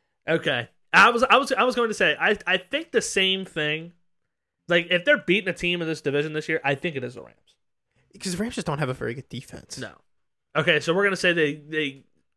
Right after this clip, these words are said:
Speaker 1: snag a home game against the Rams. Right? Is that what we're saying?
Speaker 2: Yeah.
Speaker 1: And they lose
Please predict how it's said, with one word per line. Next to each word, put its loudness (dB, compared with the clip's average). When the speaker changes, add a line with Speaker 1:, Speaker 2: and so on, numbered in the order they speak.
Speaker 1:
snag 4
a 2
home -2
game 0
against -8
the 0
Rams. -8
Right? 4
Is -6
that 2
what 2
we're -4
saying? -2
Speaker 2:
Yeah. 0
Speaker 1:
And -2
they 4
lose 0